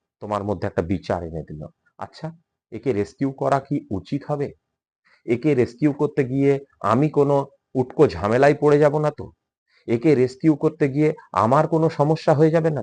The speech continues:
তো? এইভাবে মন তোমাকে ঘুরিয়ে ঘুরিয়ে, ঘুরিয়ে ঘুরিয়ে বিভিন্ন পথ দেখাবে এবং মন বোঝাবার তোমাকে চেষ্টা করবে যে, "বাবা, এখান থেকে সরে যাও, এসব ঝামেলা, এসব উটকো ঝামেলায় জড়িয়ে যেও না।"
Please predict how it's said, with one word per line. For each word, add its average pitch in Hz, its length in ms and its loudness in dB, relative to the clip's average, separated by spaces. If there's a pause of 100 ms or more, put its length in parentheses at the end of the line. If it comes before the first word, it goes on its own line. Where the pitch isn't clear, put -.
তো? - 80 -14 (720)
এইভাবে 117 680 -2 (240)
মন 117 420 2
তোমাকে 117 580 0 (320)
ঘুরিয়ে 117 320 -2
ঘুরিয়ে, 104 360 0
ঘুরিয়ে 104 300 2
ঘুরিয়ে 104 320 0
বিভিন্ন 104 540 0
পথ 87 180 2 (140)
দেখাবে 82 340 -16 (1040)
এবং 123 280 4
মন 127 280 4
বোঝাবার 127 440 4
তোমাকে 147 260 0
চেষ্টা - 320 -6
করবে 120 480 0 (220)
যে, 95 80 -4
"বাবা, 107 520 6
এখান 113 260 0
থেকে 113 180 -4
সরে 123 340 2
যাও, 80 240 -8 (200)
এসব 104 300 -2
ঝামেলা, 110 500 -2 (160)
এসব 104 340 -2
উটকো 107 320 -2
ঝামেলায় 90 400 -2
জড়িয়ে 82 380 -2
যেও 78 260 -14
না।" - 160 -20